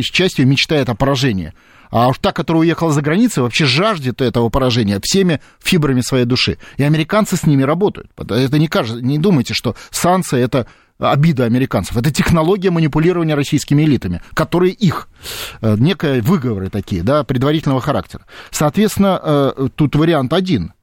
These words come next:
как Путин и говорит, либо элита все-таки боится и переходит путем определенных потерь, то есть, ну, допустим, потеряет часть капитала, влияния и так далее, власти,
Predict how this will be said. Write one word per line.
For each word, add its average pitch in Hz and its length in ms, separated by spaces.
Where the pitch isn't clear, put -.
как - 200
Путин 123 280
и - 20
говорит, 160 280
либо 160 220
элита 175 280
все-таки - 380
боится 143 600
и 139 240
переходит 151 680
путем 160 320
определенных 139 500
потерь, 127 460
то 117 80
есть, 104 140
ну, 135 440
допустим, 117 540
потеряет 147 440
часть 117 200
капитала, 139 760
влияния 135 540
и 131 40
так 139 180
далее, 95 360
власти, 135 520